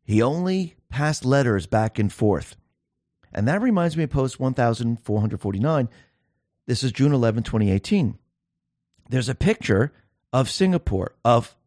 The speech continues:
a hotel. Down below it says, "Where was Kim tonight? How was this known?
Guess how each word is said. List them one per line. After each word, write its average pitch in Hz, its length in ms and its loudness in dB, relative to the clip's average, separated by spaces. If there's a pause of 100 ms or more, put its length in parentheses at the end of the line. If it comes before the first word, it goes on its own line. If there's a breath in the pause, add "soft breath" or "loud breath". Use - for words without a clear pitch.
(480)
a 131 80 0
hotel. 147 720 0 (760)
Down 156 260 4
below 165 260 4
it 156 80 0
says, 123 320 2 (500 soft breath)
"Where 220 160 4
was 269 160 -2
Kim 110 220 0
tonight? 90 380 0 (1400)
How 190 220 -2
was 156 440 0 (180)
this 101 220 -2
known? 85 360 0